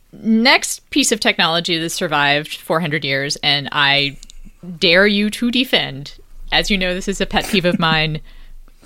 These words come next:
Speaker 1: throughout this series,
Speaker 2: Yes.
Speaker 1: but now I finally get a chance to talk about it. qwerty keyboards.
Speaker 2: <laughs>
Speaker 1: Seriously?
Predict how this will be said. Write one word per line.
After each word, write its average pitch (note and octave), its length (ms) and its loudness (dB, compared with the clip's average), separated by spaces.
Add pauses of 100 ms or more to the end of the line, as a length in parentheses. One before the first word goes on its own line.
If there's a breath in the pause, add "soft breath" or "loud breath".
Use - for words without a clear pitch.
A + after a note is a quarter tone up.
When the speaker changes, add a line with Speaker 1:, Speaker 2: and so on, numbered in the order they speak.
(120)
Speaker 1:
throughout C#4+ 680 4
this C4 160 2
series, A3+ 400 4
Speaker 2:
Yes. D#3 280 -6 (460)
Speaker 1:
but G#3+ 200 0
now G#3+ 220 6
I A#3+ 80 6
finally A#3+ 320 4
get B3 100 6
a A#3 60 2
chance A#3 240 4
to - 60 -2
talk A3 180 8
about F3 240 6
it. - 180 2 (400 soft breath)
qwerty E4+ 460 8
keyboards. C4+ 800 4
Speaker 2:
<laughs> - 1600 -8
Speaker 1:
Seriously? G4 880 6